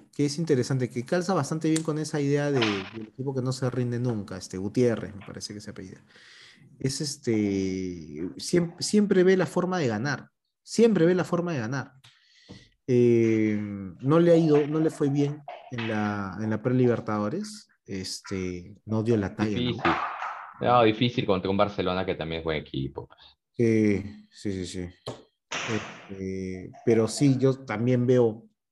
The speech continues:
Speaker 1: mucho mejor a la U ahorita que Alianza, ¿no?
Speaker 2: Sí, sí, sí. ¿Cómo, o sea, bueno, ya, ya habíamos hablado un poco de Libertadores, el Clásico,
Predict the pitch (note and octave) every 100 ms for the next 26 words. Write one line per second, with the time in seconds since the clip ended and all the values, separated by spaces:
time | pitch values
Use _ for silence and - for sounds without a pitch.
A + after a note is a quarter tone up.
0 | _ - A2+ B2 C#3+ C#3 C#3 A#2 G2+ F#2+
1 | A#2 A2 G#2 F#2+ G2 G2 G2 G2+ F2+ D2
2 | A1 - - C#3 E3+ _ _ _ _ _
3 | _ _ - - - _ _ _ - E2+
4 | E2 D#2 D2+ _ _ - C3 C#3 C#3 C3
5 | - A#2 A2+ A2+ A2 G#2+ G#2 - F#2+ D2+
6 | D2+ _ _ _ _ _ _ _ _ _
7 | _ - - - A2 G#2+ G#2+ G#2+ A2 G#2
8 | G#2 G#2+ A2 G2 E2 F#2+ A2+ B2+ A#2+ A2+
9 | F#2 - A2+ A2+ A2+ A2 A2+ A2+